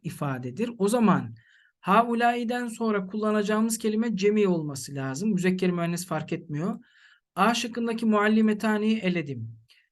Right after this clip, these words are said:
C şıkkındaki tabibe kelimesi müfret eledim.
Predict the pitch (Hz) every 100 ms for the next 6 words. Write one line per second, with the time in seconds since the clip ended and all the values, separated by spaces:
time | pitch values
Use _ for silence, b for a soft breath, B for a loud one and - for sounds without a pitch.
0 | _ _ - 151 220 226 226 220 214 214
1 | 233 226 208 208 220 220 208 214 208 208
2 | 190 220 185 185 202 190 - - _ _
3 | _ 180 170 131 117 117